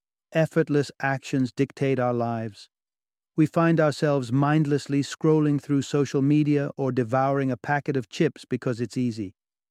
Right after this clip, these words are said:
Conversely, challenging activities like completing a hundred push-ups or learning Mandarin demand significant effort, thus they rarely figure in our leisure time. By making the behaviors we desire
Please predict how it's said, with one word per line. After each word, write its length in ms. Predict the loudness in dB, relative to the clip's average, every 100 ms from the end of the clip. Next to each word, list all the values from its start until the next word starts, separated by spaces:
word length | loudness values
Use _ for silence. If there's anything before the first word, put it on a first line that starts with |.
| _ _ _
Conversely, 760 | 2 4 4 2 0 -2 -2 -6 _
challenging 560 | 0 2 4 2 2 0
activities 640 | 0 0 0 2 0 -2
like 180 | -4 -2
completing 540 | -2 0 0 2 0
a 60 | 0
hundred 340 | 0 0 0
push-ups 480 | 0 -2 0 -4 -4
or 160 | -6 0
learning 380 | 2 2 2 2
Mandarin 500 | 2 2 2 2 2
demand 400 | 2 2 0 0
significant 600 | 0 2 0 0 -2 0
effort, 300 | 0 -2 -10 _ _ 0
thus 220 | 0 2
they 160 | 2 4
rarely 400 | 4 2 2 0
figure 380 | 0 0 0
in 100 | -2
our 140 | -2 -2
leisure 340 | -2 -2 -6
time. 340 | -8 -10 -10 -14 _ _ _ _ _ _ _ _ _ 0
By 120 | 2
making 420 | 4 4 2 2
the 60 | 2
behaviors 640 | 2 0 2 2 2 0
we 140 | 2 0
desire 560 | 0 -2 0 0 -2